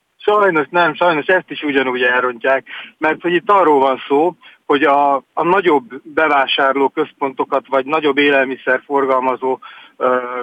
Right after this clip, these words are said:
vállalatokat kötelezik erre, ö, és a, és a kisebbeket viszont nem. Aminek az a következménye, hogy nyilván ezekben a nagyobbak,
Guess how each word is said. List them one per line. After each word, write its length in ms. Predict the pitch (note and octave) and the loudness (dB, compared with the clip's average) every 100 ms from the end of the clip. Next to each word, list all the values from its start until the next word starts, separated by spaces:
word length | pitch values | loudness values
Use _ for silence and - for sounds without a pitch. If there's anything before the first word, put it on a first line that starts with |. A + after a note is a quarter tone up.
| - _ _ _ _ _ _ | -12 _ _ _ _ _ _
vállalatokat 720 | D#3 D#3+ D#3+ D3+ C3+ D3+ C#3+ | 0 2 4 2 0 -2 -2
kötelezik 640 | - E3+ E3+ D3 C#3 C3+ A#2+ | 0 0 2 0 -2 -4 -4
erre, 560 | B2+ A#2 A#2 B2+ F3+ F3 _ _ _ _ _ _ | -2 0 0 2 0 -2 _ _ _ _ _ _
ö, 400 | C3+ B2+ B2+ B2 A#2+ _ _ _ _ _ _ - _ _ _ _ | -6 -2 -2 -6 -12 _ _ _ _ _ _ -20 _ _ _ _
és 220 | F3 C#3 | -6 -2
a, 60 | E3+ | 0
és 240 | E3+ F3+ | 0 -2
a 60 | F3+ | -6
kisebbeket 840 | - F#3 - C#3 C#3+ C#3 - D3 - | -6 -6 -4 -4 -2 -4 -4 -12 -10
viszont 400 | D3 C#3+ C3 A#2+ | -10 -6 -6 -6
nem. 460 | B2+ C3 A2 A2+ _ _ - _ - | -4 -4 -4 -8 _ _ -20 _ -6
Aminek 380 | F3+ G3 F#3 | 0 2 2
az 140 | A#3 B3+ | 0 -2
a 80 | A#3 | 0
következménye, 1000 | G3 D#3+ C3+ D3 C3 C#3 C3+ C3+ C#3+ D#3 _ | 2 2 0 -2 -2 -2 -2 0 0 -2 _
hogy 260 | - D#3 F3 | -4 -2 -2
nyilván 480 | F3 F#3 G3 F3+ D#3+ | -6 0 2 4 2
ezekben 400 | D#3 D3+ C#3+ D3 | 2 -2 -2 -2
a 60 | D3 | 0
nagyobbak, 520 | D#3 D#3+ D#3+ C#3+ C#3+ | 0 0 -2 -2 -4